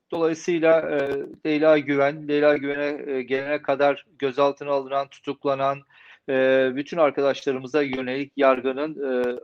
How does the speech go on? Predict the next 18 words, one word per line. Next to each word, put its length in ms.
adeta 380
iktidarın, 680
e, 240
talimatıyla 720
hareket 380
ettiği 260
çok, 340
e, 240
açıktır. 720
E, 280
bu 100
kararda 420
da 80
aynı 180
şeyi 260
bir 80
kez 280
daha, 400